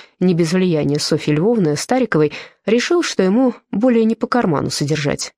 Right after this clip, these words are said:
огромный дом на Тизиковой, и, сдав его в наем, семья перебралась в более скромный,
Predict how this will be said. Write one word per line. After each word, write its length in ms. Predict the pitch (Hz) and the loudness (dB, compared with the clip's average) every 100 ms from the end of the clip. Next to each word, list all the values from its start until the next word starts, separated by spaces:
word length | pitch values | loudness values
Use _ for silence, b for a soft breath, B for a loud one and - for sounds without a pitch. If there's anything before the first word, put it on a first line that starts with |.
| - | -4
огромный 400 | 170 160 147 147 | -2 0 0 2
дом 180 | 156 156 | 2 0
на 100 | 185 | 0
Тизиковой, 560 | - 311 240 202 180 B B B - | 0 0 0 0 -2 B B B -2
и, 160 | 233 | 0
сдав 300 | 233 302 339 | 2 0 0
его 160 | 220 220 | 0 2
в 80 | 196 | 2
наем, 460 | 190 185 285 330 | 0 0 2 0
семья 360 | - 175 196 320 | 0 0 0 0
перебралась 720 | 233 170 180 185 269 - - _ | -2 0 0 0 0 -4 -10 _
в 140 | - 180 | -2 0
более 260 | 247 220 | 2 0
скромный, 560 | 190 - 147 131 120 | -2 -2 -4 -2 -4